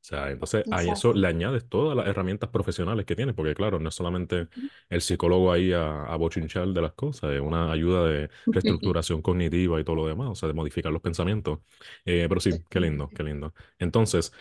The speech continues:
Speaker 1: eh, a base de tu experiencia en cuanto a la pro-, a la profesional o personal, si quieres, eh, hablar de eso, eh, ¿cuáles son las causas más comunes de, de la ansiedad? Porque pienso que mucha gente piensa en ansiedad, piensa en casos extremos, pero no, puede ser algo más
Speaker 2: Ujú.
Speaker 1: cotidiano. Cuéntame.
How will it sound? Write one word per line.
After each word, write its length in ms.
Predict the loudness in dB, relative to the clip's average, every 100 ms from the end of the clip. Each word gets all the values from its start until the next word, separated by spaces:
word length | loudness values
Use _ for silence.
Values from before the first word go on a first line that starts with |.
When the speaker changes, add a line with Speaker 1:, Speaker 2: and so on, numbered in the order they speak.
| -8
Speaker 1:
eh, 200 | 2 4 4
a 80 |
base 200 | 2 4
de 60 | 2
tu 60 | 2
experiencia 800 | 0 4 4 6 4 2 2 0
en 180 | 0 -2
cuanto 260 | -4 -4 -4
a 20 |
la 160 | -4 -4
pro-, 220 | -4 -2
a 80 | 0
la 160 | 0 0
profesional 480 | 0 0 0 0 0
o 80 |
personal, 340 | 0 0 -2 -2
si 120 | -2
quieres, 280 | -2 -2 -4 -4
eh, 400 | -4 -2 -4 -6
hablar 280 | -2 0 2
de 160 | 2 0
eso, 240 | -2 -6 -10 -20 -10 0
eh, 300 | 2 2 -2 -10 -4
¿cuáles 280 | 2 2 2
son 180 | 0 0
las 160 | 0
causas 500 | -2 -2 -2 -2 -4
más 280 | -4 -4 -4
comunes 680 | 0 2 4 2 0 -4 -10 _ _
de, 400 | -4 -2 0 -2
de 120 | -2
la 80 | -2
ansiedad? 440 | -2 0 0 0 -4 -6
Porque 280 | -4 -2
pienso 320 | -2 -2 0 0
que 100 | 2
mucha 220 | 2 0
gente 220 | 0 0
piensa 280 | 0 0 -2
en 60 |
ansiedad, 320 | -2 0 0 0
piensa 240 | -6 -4
en 60 | -4
casos 280 | -2 -2 -2
extremos, 500 | -2 -2 -2 -6 -4
pero 180 | -2 0
no, 160 | -2
puede 160 | 0 -2
ser 140 | 0
algo 140 | 0 0
más 200 | -2 -4
Speaker 2:
Ujú. 260 | -6 -12 -8
Speaker 1:
cotidiano. 540 | -4 0 2 0 -2 -8
Cuéntame. 440 | -4 -2 -2 -8